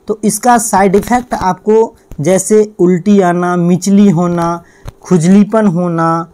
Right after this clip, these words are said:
चक्कर देना, इन condition में कुछ side effect आपको देखने को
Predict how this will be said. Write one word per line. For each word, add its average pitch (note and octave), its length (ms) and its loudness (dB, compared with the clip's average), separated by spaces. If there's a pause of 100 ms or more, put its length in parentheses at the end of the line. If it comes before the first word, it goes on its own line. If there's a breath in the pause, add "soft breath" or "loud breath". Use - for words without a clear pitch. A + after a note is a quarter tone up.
(540)
चक्कर G#3+ 440 -2
देना, E3 560 -2 (160)
इन A3+ 160 2
condition F#3 560 0
में G3+ 160 2
कुछ A#3+ 220 -2
side D#3 300 -2
effect G3 380 -4
आपको E3+ 480 -2 (360 soft breath)
देखने E3 380 0
को A#3 220 -4